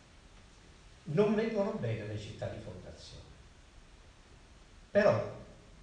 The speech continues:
se questa città di fondazione, che si trova, come dico tante volte, eh, a metà strada tra il parco di Selinunte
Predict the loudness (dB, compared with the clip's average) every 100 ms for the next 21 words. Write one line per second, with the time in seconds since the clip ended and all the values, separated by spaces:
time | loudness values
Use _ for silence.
0 | -20 -14 -4 -2 0 -2 -2 -2 -2 -2
1 | 2 2 0 -6 -6 -8 -8 -10 -10 -12
2 | -14 -14 -14 -16 -20 -20 -20 -20 -20 -8
3 | -6 -4 0 2 4 2 0 -2 -4 -4
4 | -6 -8 -8 -10 -16 -20 -20 -20 -12 -6
5 | -4 -4 -4 -6 -10 -14 -18 -20 -20 -20
6 | -20 -20 -20 -20 -20 -20 -20 -18 -18 -20
7 | -20 -20 -20 -20 -20 -10 -6 -4 -4 -4
8 | -6 -10 -12 -12 -16 -18 -20 -20 -12 -6
9 | -4 -4 -6 -10 -16 -20 -20 -12 -10 -4
10 | -2 -2 -6 -8 -8 -6 -6 -6 -6 -8
11 | -10 -12